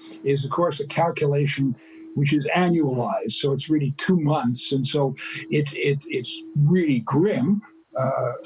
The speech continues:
we never had a period where the economy was deliberately closed, and, uh, it is almost, I, I agree with, with Sandra, it's almost as if the, the number could have,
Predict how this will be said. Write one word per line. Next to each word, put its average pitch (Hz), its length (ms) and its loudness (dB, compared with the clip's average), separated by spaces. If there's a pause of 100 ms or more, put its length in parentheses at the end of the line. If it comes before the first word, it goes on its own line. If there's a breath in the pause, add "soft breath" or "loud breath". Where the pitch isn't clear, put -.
(500)
we 147 140 4
never 156 300 0
had 139 260 2
a 113 60 -4
period 139 520 0
where 123 220 0
the 123 180 2 (800)
economy 143 520 2
was 139 180 -2
deliberately 139 640 0
closed, 151 640 0
and, 123 460 2 (340 loud breath)
uh, 131 200 0
it 139 260 0
is 135 160 -2
almost, 156 420 0
I, 139 120 0
I 127 160 0
agree 151 280 2
with, 143 300 -2
with 123 160 -4
Sandra, 165 480 0
it's 117 120 -4
almost 143 480 0
as 131 140 -2
if 147 220 0
the, 139 340 -2
the 147 60 0
number 143 280 0
could - 140 0
have, 135 160 -2